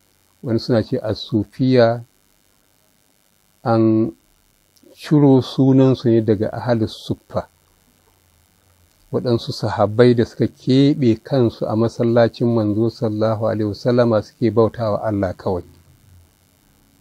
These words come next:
Waɗanda Allah subhanahu wa ta'ala ya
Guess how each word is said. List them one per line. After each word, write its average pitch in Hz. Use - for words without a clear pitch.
Waɗanda 113
Allah 117
subhanahu 107
wa 101
ta'ala 110
ya 117